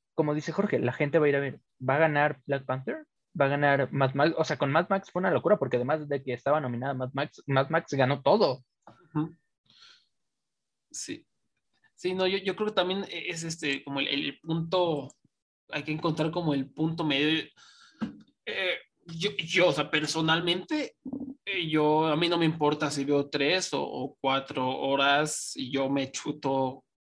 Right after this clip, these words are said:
Speaker 2: las categorías que sean, a mí me divierte mucho, se me hace muy bonito ver cómo reconocen a los artistas, a los editores, a los diseñadores de producción, o sea, yo,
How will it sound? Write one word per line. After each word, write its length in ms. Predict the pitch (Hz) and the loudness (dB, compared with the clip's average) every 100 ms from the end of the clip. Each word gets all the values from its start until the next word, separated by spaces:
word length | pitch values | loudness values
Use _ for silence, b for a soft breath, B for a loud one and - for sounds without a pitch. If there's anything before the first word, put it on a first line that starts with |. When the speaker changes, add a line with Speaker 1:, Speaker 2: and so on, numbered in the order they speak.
| _ | _
Speaker 2:
las 400 | 135 127 123 - | 0 0 0 -4
categorías 600 | 143 131 127 127 131 135 | -4 -2 0 0 0 -2
que 100 | - | -4
sean, 480 | 131 127 139 156 151 | -4 0 2 2 0
a 80 | 123 | -2
mí 120 | 143 | -4
me 300 | 127 120 - | -6 -8 -10
divierte 400 | - 123 123 - | -8 -6 -6 -6
mucho, 320 | 123 135 139 - | -2 -2 -2 -4
se 100 | 131 | -2
me 60 | |
hace 120 | 139 139 | -2 -2
muy 320 | 135 139 139 | -2 -2 0
bonito 400 | 135 131 131 127 | 0 -2 -4 -4
ver 240 | 123 123 | -4 -6
cómo 300 | - 131 127 | -8 -8 -8
reconocen 760 | - - 127 120 120 131 127 131 | -8 -10 -8 -6 -6 -6 -8 -8
a 60 | |
los 180 | - 120 | -8 -6
artistas, 640 | 123 - 156 151 - 143 | -6 -2 0 0 0 -2
a 60 | 127 | -2
los 180 | 123 120 | -6 -10
editores, 800 | - - - 139 139 135 131 - | -16 -8 0 2 4 2 -2 -8
a 80 | |
los 80 | - | -12
diseñadores 560 | - - - 135 131 - | -16 -14 -12 -8 -8 -10
de 80 | - | -14
producción, 880 | - - - - 147 151 147 151 156 | -16 -10 -8 -2 2 4 2 0 -2
o 40 | |
sea, 180 | 143 139 | -4 -4
yo, 280 | 151 156 | -2 -2